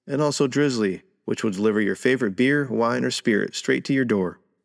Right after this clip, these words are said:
This all helps us keep the show going. Thanks again, and now on with the show. Joining me today is musician and fellow podcaster Ryan Pack. Ryan is the host of Soundtrack Your Life podcast,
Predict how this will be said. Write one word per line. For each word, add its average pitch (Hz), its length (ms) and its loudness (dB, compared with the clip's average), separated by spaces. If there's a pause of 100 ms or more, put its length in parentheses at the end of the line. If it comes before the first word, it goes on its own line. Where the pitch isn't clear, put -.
(280)
This 110 160 -2
all 123 140 4
helps 127 280 0
us 123 120 0
keep 127 240 0
the 101 80 -2
show 113 260 0
going. 95 360 -4 (1120)
Thanks 113 220 2
again, 131 400 2 (240)
and 110 100 0
now 95 200 0
on 123 320 2
with 131 120 0
the 131 80 -2
show. 87 380 -2 (1160)
Joining 185 200 4
me 190 80 4
today 190 240 4
is 160 300 4
musician 156 500 4
and 147 160 -2
fellow 180 220 0
podcaster 170 680 -2
Ryan 156 240 0
Pack. 165 320 -8 (920)
Ryan 180 280 4
is 151 240 -2
the 135 80 0
host 175 260 0
of 127 140 -4
Soundtrack 165 500 -2
Your 151 80 -4
Life 151 220 0
podcast, 147 520 -6